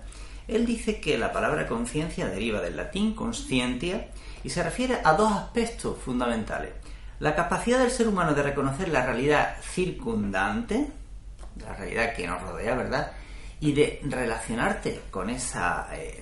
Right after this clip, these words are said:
realidad, ¿no? Y por otro lado, habla también del conocimiento inmediato, espontáneo,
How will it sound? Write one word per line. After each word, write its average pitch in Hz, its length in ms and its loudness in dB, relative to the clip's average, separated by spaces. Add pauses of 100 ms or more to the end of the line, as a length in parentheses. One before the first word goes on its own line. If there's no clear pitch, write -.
realidad, - 520 -10
¿no? 208 260 -4 (500)
Y 127 120 0
por 156 160 2
otro 233 160 0
lado, 220 420 4
habla 180 300 2
también 156 280 0
del - 160 -2
conocimiento 127 600 0
inmediato, 131 1200 0 (100)
espontáneo, 127 680 -2